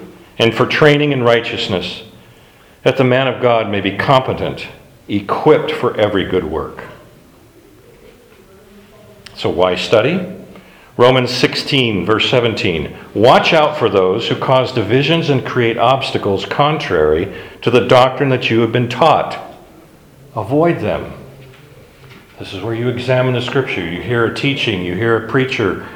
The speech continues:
and you kinda go, "Uh, I'm not sure that's biblical, what you're saying, sir."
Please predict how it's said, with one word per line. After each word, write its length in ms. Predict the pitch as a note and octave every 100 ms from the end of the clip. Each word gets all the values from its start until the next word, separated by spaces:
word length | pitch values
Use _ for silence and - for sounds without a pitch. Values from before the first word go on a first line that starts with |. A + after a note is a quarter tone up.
| -
and 80 | A2+
you 80 | G#2
kinda 220 | B2 A2+
go, 540 | G#2+ G2+ G2 F#2+ - - - - - - - - - - - - -
"Uh, 220 | - - - -
I'm 160 | D#3+
not 200 | A3 D#3+
sure 280 | - - G#2
that's 260 | G2+ F#2 -
biblical, 600 | - - - - - -
what 180 | G#2
you're 140 | G#2+ G#2
saying, 500 | - G#3+ A2 D#2+ D2+
sir." 480 | - F#2 F3 G3